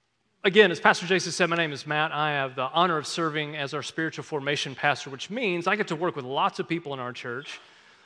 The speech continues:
to help every single person from cradle to grave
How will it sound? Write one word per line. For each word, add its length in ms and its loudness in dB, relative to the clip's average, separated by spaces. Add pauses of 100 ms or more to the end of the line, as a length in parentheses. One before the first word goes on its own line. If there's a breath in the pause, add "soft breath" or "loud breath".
(140)
to 80 -4
help 220 8 (100)
every 320 6
single 340 2
person 560 0
from 480 0
cradle 320 4
to 140 -6
grave 600 0